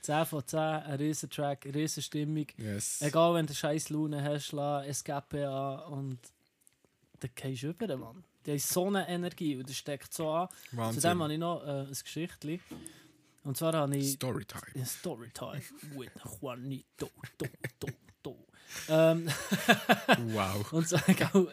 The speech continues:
Speaker 1: riesig. Ähm, habe ich, ähm, die Ehre gehabt, die im Greenfield live zu hören.
Speaker 2: Uh, wann?
Speaker 1: Äh, pff, du fragst mich
Speaker 2: Vor
Speaker 1: Sachen, das muss
Speaker 2: zweitausend Jahren.
Speaker 1: <laughs> Etwa zweitausenddreizehn könnte das sein.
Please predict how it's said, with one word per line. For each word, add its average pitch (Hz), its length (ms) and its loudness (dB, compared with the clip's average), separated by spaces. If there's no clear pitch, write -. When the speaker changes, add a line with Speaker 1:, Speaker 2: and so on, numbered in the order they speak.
Speaker 1:
riesig. 139 340 -6
Ähm, 151 340 6
habe 151 280 2
ich, 151 180 4
ähm, 139 380 0
die 147 40 -4
Ehre 170 200 0
gehabt, 151 460 -2
die 151 140 -2
im 131 200 -6
Greenfield 151 640 -4
live 139 400 -8
zu - 200 -10
hören. 131 440 -8
Speaker 2:
Uh, 107 300 -4
wann? 117 320 0
Speaker 1:
Äh, 135 60 -6
pff, - 480 -8
du - 60 -20
fragst - 460 -6
mich 135 100 0
Speaker 2:
Vor 135 120 0
Speaker 1:
Sachen, 127 140 0
das 151 300 -2
muss 143 80 2
Speaker 2:
zweitausend 143 600 0
Jahren. 143 720 4
Speaker 1:
<laughs> 160 560 -2
Etwa 143 300 -6
zweitausenddreizehn 156 1080 -4
könnte 120 260 -10
das - 180 -10
sein. 151 200 -8